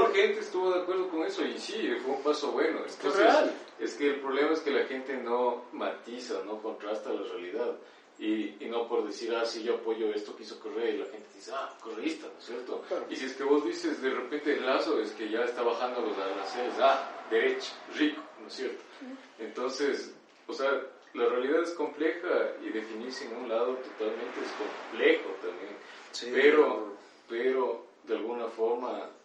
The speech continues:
Speaker 1: eh, bueno, como les mencioné también, gente que trabaja un poco cerca con los presidentes, se ha mencionado que Lenin no hacía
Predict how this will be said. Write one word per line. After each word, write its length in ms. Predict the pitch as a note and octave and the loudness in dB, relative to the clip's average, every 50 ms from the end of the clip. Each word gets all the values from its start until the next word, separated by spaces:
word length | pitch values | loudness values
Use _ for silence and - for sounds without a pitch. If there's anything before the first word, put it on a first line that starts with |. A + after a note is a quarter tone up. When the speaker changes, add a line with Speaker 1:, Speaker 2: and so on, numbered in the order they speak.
| _ - | _ -10
Speaker 1:
eh, 480 | - - F#2+ F#2 F2 F2 E2+ E2+ E2+ E2+ - - - | -8 -6 -6 -4 -4 -4 -6 -8 -10 -14 -18 -18 -10
bueno, 300 | G#2+ G#2 G#2+ A2+ G#2+ G2+ G2 F#2+ | -4 -2 -2 0 -2 -4 -8 -10
como 160 | G2 G2 F#2+ | -10 -10 -8
les 180 | F#2+ G2 F#2+ F#2+ | -8 -10 -10 -10
mencioné 440 | G2+ G2 - - - A2 B2 C3 | -10 -10 -10 -10 -10 -8 -8 -8
también, 500 | B2+ - - A2+ A2+ B2 B2+ B2+ - - - - - - - - - - _ _ _ - | -8 -8 -8 -8 -8 -8 -8 -8 -10 -12 -14 -20 -20 -20 -20 -20 -20 -20 _ _ _ -10
gente 320 | A#2 A#2+ A#2 - - - | -8 -8 -6 -6 -8 -10
que 100 | - G#2+ | -10 -12
trabaja 500 | G#2+ G2+ G2 G2 F#2+ G2 G2+ - - - G#2+ G2 G2 - | -10 -8 -6 -4 -2 -2 -2 -4 -6 -6 -6 -4 -4 -6
un 80 | - - | -8 -8
poco 300 | - G#2+ G#2 - G#2+ - | -10 -12 -10 -8 -10 -10
cerca 360 | - G#2+ G#2+ - - - G#2+ G2+ | -8 -10 -10 -10 -8 -10 -10 -10
con 180 | - - - | -10 -12 -14
los 140 | - - - | -14 -14 -16
presidentes, 840 | - - F#2+ - - G#2+ G#2 G#2 A2+ A#2+ A#2+ - A2+ G2+ G2+ F#2 | -16 -14 -14 -14 -12 -10 -8 -8 -8 -8 -8 -8 -10 -10 -8 -8
se 100 | G#2+ A#2+ | -8 -8
ha 40 | A#2+ | -8
mencionado 520 | A2+ A2 - - B2+ B2 B2+ B2+ B2 A#2 - - | -8 -8 -8 -10 -10 -10 -8 -8 -8 -8 -8 -6
que 140 | A#2+ A2+ A2 | -6 -6 -4
Lenin 560 | A2 A#2+ C3+ C#3+ D3 C#3+ C#3 B2 A2 - - | -4 -2 -2 -2 -2 -4 -4 -6 -8 -10 -12
no 140 | - A2 G2+ | -8 -8 -8
hacía 440 | G#2 - A#2 A2+ A2 A2 G#2+ G#2+ | -6 -6 -2 0 2 2 2 0